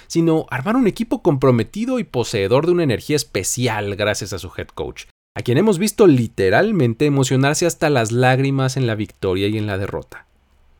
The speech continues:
Recordemos que este equipo viene de un dos mil veintidós en el que llegaron a un récord de ocho ganados y dos perdidos en sus últimos diez partidos de la temporada.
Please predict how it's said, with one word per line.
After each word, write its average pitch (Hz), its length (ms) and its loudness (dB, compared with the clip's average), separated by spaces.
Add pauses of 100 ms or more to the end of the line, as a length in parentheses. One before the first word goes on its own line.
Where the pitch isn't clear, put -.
(180)
Recordemos 220 440 4
que 262 100 0
este 262 140 -2
equipo 285 340 -2
viene 214 240 2
de 185 60 4
un 196 80 0
dos 190 120 2
mil 160 140 2
veintidós 170 400 0
en 196 80 -2
el 160 100 0
que 107 100 -4
llegaron 139 280 0
a 202 60 0
un 190 80 -2
récord 185 320 0
de 131 240 0
ocho 185 280 0
ganados 156 380 0
y 117 40 -4
dos 147 180 0
perdidos 139 420 -2
en 127 60 -6
sus - 140 -2
últimos 165 380 -2
diez 139 320 2
partidos 113 600 -4
de 87 80 -4
la 82 100 -8
temporada. 80 600 -12